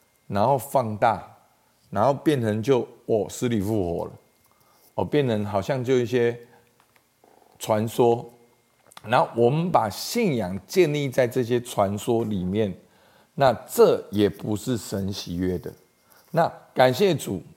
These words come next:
有神迹，有奇事，很好，但是我们信仰的根本就是有圣经六十六卷，全部都是我们的信仰。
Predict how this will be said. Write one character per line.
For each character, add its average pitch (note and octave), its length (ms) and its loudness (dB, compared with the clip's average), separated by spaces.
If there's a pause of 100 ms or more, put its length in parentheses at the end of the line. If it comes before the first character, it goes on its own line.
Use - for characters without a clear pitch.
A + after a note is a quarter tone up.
(320)
有 G#2+ 160 2
神 A2 280 0
迹， B2+ 440 -2
有 F#2 140 -4
奇 G2 260 -4
事， G2+ 340 -4
很 G#2 260 -4
好， G2+ 300 -4 (520)
但 D#3+ 220 4
是 D#3 200 -2
我 A#2 120 4
们 F#2+ 180 -4
信 A#2+ 680 -4
仰 E2 320 -6
的 F2 140 -6 (180)
根 C3 360 2
本 - 200 -6 (840)
就 B2+ 160 2
是 A#2+ 200 -4
有 F#2 140 -2
圣 G2 500 0
经 F#2+ 360 -6 (340)
六 B2+ 260 6
十 - 220 -6
六 G2 320 2
卷， - 260 -10 (800)
全 B2 320 0
部 C3+ 160 2
都 G#2 160 2
是 G#2 160 -2
我 G2+ 80 2
们 F2 120 -4
的 F2 100 -6
信 F2 300 -6
仰。 C#2+ 140 -12